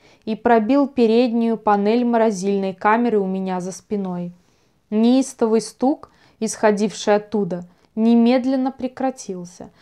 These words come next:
а стекавшая через трубки жидкость окрасилась в розовый цвет. Я выстрелил из Сципио, поразившись произведенному им шуму. В мою сторону метнулись еще два лазерных луча.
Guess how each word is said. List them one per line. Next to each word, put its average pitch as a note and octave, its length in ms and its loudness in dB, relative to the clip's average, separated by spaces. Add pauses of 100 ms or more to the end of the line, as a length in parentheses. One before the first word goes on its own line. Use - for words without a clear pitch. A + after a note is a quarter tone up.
(140)
а F#3+ 120 0
стекавшая G#3+ 760 0
через G#3+ 360 0
трубки A3 440 -2
жидкость G#3 640 -4
окрасилась G3+ 760 -2
в G3+ 60 -6
розовый F#3 420 -6
цвет. F3+ 420 -8 (840)
Я A3+ 340 4
выстрелил A#3+ 640 0
из - 220 -8
Сципио, F3 640 -12 (440)
поразившись G3+ 840 0 (220)
произведенному G#3 960 0
им G3+ 220 -4
шуму. F3+ 520 -6 (480)
В G#3 100 -6
мою A#3+ 260 4
сторону C#4 520 2
метнулись C4 600 0
еще B3 360 0
два F#3+ 180 2
лазерных F#3 640 0
луча. F#3+ 460 -6